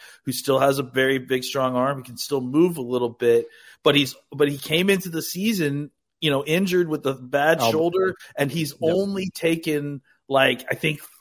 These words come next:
Speaker 1: twenty-five hits or something like crazy like that through four games. I mean, it's,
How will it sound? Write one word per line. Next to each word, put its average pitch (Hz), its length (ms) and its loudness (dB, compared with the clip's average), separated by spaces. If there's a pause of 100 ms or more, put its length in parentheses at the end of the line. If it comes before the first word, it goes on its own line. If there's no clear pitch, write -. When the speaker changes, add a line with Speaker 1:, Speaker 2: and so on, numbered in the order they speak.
(360)
Speaker 1:
twenty-five 180 840 2
hits 185 340 2
or 185 60 0
something 180 360 -4
like 160 240 0
crazy 175 460 -2
like 170 240 0
that 175 340 2
through 160 180 0
four 165 240 -2
games. 165 520 -6
I 160 60 0
mean, 156 140 -4
it's, - 260 -8